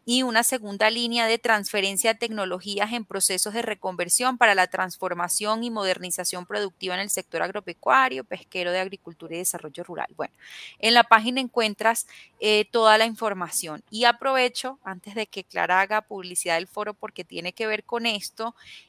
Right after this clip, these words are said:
eh, yo invito a todas las mujeres rurales que nos están escuchando, em, en este momento, eh, a invi-, a inscribirse en el curso de educación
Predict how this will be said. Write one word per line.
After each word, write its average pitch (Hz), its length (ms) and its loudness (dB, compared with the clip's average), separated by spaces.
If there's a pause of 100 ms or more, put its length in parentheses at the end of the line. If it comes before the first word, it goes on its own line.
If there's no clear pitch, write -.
eh, 185 640 0
yo 196 380 -6
invito 233 640 -4 (380)
a 196 260 6
todas 208 260 4
las 226 140 0
mujeres 202 320 -10
rurales 190 440 0
que 233 120 -6
nos 202 140 -8
están 185 600 -4 (300)
escuchando, 214 1040 -2 (180)
em, 170 640 -8 (140)
en 196 200 -6
este 190 260 -8
momento, 226 680 -4 (440)
eh, 185 400 -2
a 196 140 6
invi-, 208 300 -4
a 190 260 8
inscribirse 220 1120 -4 (300)
en 214 180 -2
el 190 160 -8
curso 262 520 -4
de 254 120 -2
educación 214 680 -4